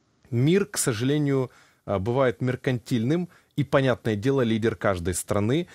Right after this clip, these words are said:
а, в первую очередь думает о своей стране, и это нормально. У Украины сейчас насколько высоки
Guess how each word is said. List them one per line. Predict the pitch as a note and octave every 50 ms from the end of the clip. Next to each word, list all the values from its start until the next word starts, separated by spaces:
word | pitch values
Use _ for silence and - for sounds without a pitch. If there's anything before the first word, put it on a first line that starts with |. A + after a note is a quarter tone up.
| - - _ - -
а, | - F2+ F#2 F2+ F2+ F2 C2+
в | - -
первую | - C#3+ C3 A#2 G#2 G2+ G#2+
очередь | - - C3+ B2+ - - C3 A2+ F#2+
думает | A#2 A#2 A2+ A2+ A2 F#2+ - -
о | B2 A2+
своей | - - B2 A#2 G#2+ G2+ F2+
стране, | - - - G2 F2 E2 D2+ C#2+ - -
и | - B2+
это | B2 A2+ - B2+
нормально. | B2 C3 B2+ B2 A2+ G#2+ F2 D2 C#2+ E2+ - _ _ _ - - - - - - - - _ -
У | E3 F3
Украины | E3 - - E3+ D#3+ D#3+ D3+ A#2+ F#2+ D#2 C#2+ - _
сейчас | - - - C#3 - - D#3+ A#2+ F2+ F2 - - - -
насколько | A#2+ B2 B2 - - - G3+ G3+ F3 - E3 D3 - - -
высоки | A2+ G2+ G2+ C3 C#3+ C3 - - D#3+ - - - E3+ D3+ B2+ G2+ -